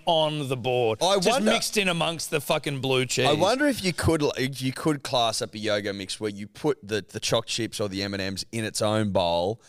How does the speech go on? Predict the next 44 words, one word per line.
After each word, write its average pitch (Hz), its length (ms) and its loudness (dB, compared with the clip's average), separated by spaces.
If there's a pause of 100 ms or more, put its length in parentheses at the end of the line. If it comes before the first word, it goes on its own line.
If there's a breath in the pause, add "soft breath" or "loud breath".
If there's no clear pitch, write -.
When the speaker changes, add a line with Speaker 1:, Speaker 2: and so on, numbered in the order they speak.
(240 soft breath)
Speaker 2:
and 117 140 0
then 107 140 -2
you 101 120 -2
had 104 200 0
another 98 300 -2
separate 104 380 -2
bowl 98 220 0
with 98 60 -6
a 101 40 -4
little 95 120 -6
spoon. 92 560 -6
So, 95 160 -4
like, 90 220 -6
you - 60 -6
Speaker 1:
Is 139 80 -2
that 175 80 4
Speaker 2:
could 180 80 2
Speaker 1:
like 175 140 -2
that 156 240 0
deconstructed 127 680 -2
coffees - 440 -4
that - 140 -10
you 113 80 -6
get 117 220 0
where 131 80 -2
Speaker 2:
Yeah, 113 60 2
Speaker 1:
you 185 60 2
Speaker 2:
it's 131 100 0
Speaker 1:
gotta, 117 120 2
Speaker 2:
like 113 60 0
a, 113 60 2
Speaker 1:
like 110 120 -8
Speaker 2:
yeah, 185 220 2
or, 143 160 4
like, 135 240 0
they 127 140 2
make, 123 340 0
someone 131 240 -2
takes, 117 480 0
uh, 95 520 0
a 92 60 -4
chef - 380 0
takes 104 320 -2
a, 90 400 -2